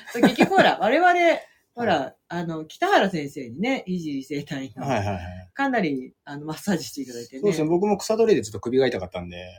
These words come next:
Speaker 1: そう、私もちょっとトレ-、
Speaker 2: はい。
Speaker 1: 本当にトレイルバターが、トレイルバターが久々に日本に入ってくるっていう、
Speaker 2: はい。
Speaker 1: 来たので。
Speaker 2: 倉庫整理。
Speaker 1: そうそうそう。もう倉庫整理っていうか、まあまあ、いろいろ検品と、
Speaker 2: うん。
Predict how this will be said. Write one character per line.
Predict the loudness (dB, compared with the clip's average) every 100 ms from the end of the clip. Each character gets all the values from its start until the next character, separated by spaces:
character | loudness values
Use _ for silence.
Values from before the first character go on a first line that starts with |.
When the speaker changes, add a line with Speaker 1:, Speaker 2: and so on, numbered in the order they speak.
| _ _ _
Speaker 1:
そ | -8
う、 |
私 | -4 -4 -4
も | -4 -2
ち | -2
ょ |
っ | -2
と | -4
ト | -4
レ-、 | -2
Speaker 2:
は |
い。 |
Speaker 1:
本 | -2 0
当 | 0
に | -2
ト | 0
レ | 2
イ | 4
ル | 4
バ | 0
タ | 0 -2
ー |
が、 | -4 -6 -12 _ _ -4
ト |
レ | 2
イ | 4
ル |
バ | 2
タ | 0
ー |
が | -2
久 | -4
々 | -4 -2
に | -2
日 |
本 | 0
に | 0
入 | -2
っ | -4
て | -8
く | -8
る |
っ |
て | -6
い |
う、 | -2
Speaker 2:
は | -2 -2
い。 | -6 -14
Speaker 1:
来 | -4
た | 0
の | 0 -4
で。 | -10 -12 -14 _ _ _ -4
Speaker 2:
倉 | -2
庫 | 0
整 | 0
理。 | -2
Speaker 1:
そ | 0 -2 -4
う | -6
そ | -8 -8
う |
そ | -10 -14
う。 | -14
も | -18
う |
倉 | -16 -14
庫 | -12 -12
整 | -8 -8
理 | -8
っ |
て | -14
い |
う |
か、 | -16
ま | -14
あ | -12
ま | -8
あ、 |
い | -6
ろ |
い | -6
ろ | -6
検 | -4 -2 -2
品 | -4 -6 -6
と、 | -6
Speaker 2:
う | -4
ん。 | -4 -6 -10 -14